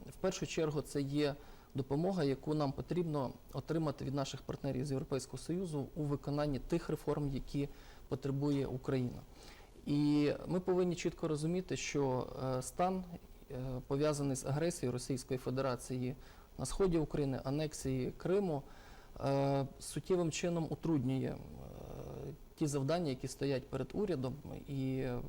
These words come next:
ну, загалом перед Україною. І, ем, без фінансової допомоги, без експортної допомоги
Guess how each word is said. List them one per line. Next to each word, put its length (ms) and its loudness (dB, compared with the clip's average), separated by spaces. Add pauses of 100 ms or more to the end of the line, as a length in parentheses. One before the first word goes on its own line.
(140)
ну, 80 -2
загалом 360 2
перед 280 -4
Україною. 520 0 (800)
І, 380 4 (180)
ем, 680 2 (180)
без 440 2 (180)
фінансової 520 0
допомоги, 420 0
без 240 0
експортної 520 -2
допомоги 580 0